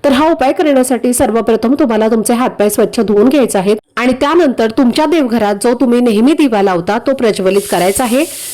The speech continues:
देवघरामध्ये धूप, दीप, अगरबत्ती लावून वातावरण प्रसन्न करा. जर तुम्ही धनत्रयोदशीची पूजा करत असाल, तर ती पूजा करून घ्या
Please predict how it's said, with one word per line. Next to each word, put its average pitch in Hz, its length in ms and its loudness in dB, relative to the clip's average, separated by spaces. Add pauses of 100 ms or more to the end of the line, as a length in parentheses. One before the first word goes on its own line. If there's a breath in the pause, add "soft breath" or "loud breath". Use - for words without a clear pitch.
(100)
देवघरामध्ये 247 680 2
धूप, 214 240 0
दीप, 226 200 0
अगरबत्ती 208 500 0
लावून 214 280 0
वातावरण 202 460 -2
प्रसन्न 233 420 0
करा. 233 280 0 (420 loud breath)
जर 269 240 2
तुम्ही 302 180 2
धनत्रयोदशीची 247 840 0
पूजा 220 340 0
करत 220 320 0
असाल, 254 380 0
तर 220 100 0
ती 233 160 0
पूजा 220 340 0
करून 214 340 2
घ्या 254 200 0